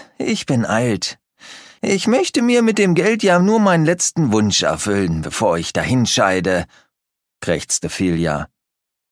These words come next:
Ich kann verstehen, dass ihr jungen Dinger keine Risiken eingeht.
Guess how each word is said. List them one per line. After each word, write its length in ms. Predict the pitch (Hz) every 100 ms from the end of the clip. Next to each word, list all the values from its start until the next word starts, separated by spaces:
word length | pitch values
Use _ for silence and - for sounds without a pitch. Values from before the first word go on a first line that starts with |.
| _ -
Ich 200 | 196 -
kann 220 | 240 233
verstehen, 680 | - 220 202 - 285 269 208
dass 200 | 160 107
ihr 140 | 135
jungen 360 | 131 139 117 101
Dinger 320 | 165 156 110
keine 420 | - 135 135 107
Risiken 540 | 127 147 110 90 98
eingeht. 680 | 87 101 95 90 82 -